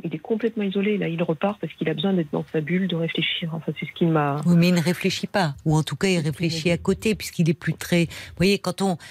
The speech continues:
Speaker 2: on réfléchit pas bien, quand on parle de, qu'on a vingt et un ans, et vu ce que vous décrivez, et qu'il parle de suicide assisté. Alors, ce qui ne veut pas dire, mais ça veut dire, euh,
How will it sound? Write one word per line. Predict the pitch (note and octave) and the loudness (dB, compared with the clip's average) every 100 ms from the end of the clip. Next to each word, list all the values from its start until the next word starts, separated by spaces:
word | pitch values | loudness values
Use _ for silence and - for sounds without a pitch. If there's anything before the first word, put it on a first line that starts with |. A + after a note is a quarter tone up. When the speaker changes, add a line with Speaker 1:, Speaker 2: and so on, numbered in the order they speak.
| - - | -20 -6
Speaker 2:
on | - F3+ | 2 4
réfléchit | G#3+ - G3+ - - | 4 2 -2 -2 0
pas | G3+ | 2
bien, | G3+ G#3+ | 2 0
quand | - F3 | 0 -4
on | D#3 | -2
parle | F#3+ F#3+ F3+ | 2 2 4
de, | E3+ E3 E3 | 2 2 0
qu'on | E3 E3 | 2 2
a | E3 | 4
vingt | E3+ E3 | 2 2
et | F#3 | 2
un | E3+ E3+ | 4 4
ans, | F3+ F#3+ G3 F#3+ | 2 2 2 2
et | F3 D#3+ | 0 0
vu | D3 D#3 | -2 -4
ce | - | 0
que | |
vous | F3 D#3 | 0 2
décrivez, | F3 - F3 G3 | 2 2 2 2
et | |
qu'il | - D#3 | 0 -2
parle | F3 E3+ | 0 2
de | D#3+ | 0
suicide | - D#3 - D#3+ | -2 -4 0 2
assisté. | D#3+ - E3 - F3+ - - - | 2 0 -2 0 0 0 -12 -2
Alors, | B2+ | 0
ce | - | 4
qui | E3 | 6
ne | E3+ | 6
veut | |
pas | F3 | 4
dire, | F3+ F3 | 2 2
mais | E3 A#2+ | 2 0
ça | - | 0
veut | F3+ F#3+ | 0 2
dire, | G#3 - - - _ G3+ | -2 -4 -20 -20 _ 0
euh, | F#3 | 0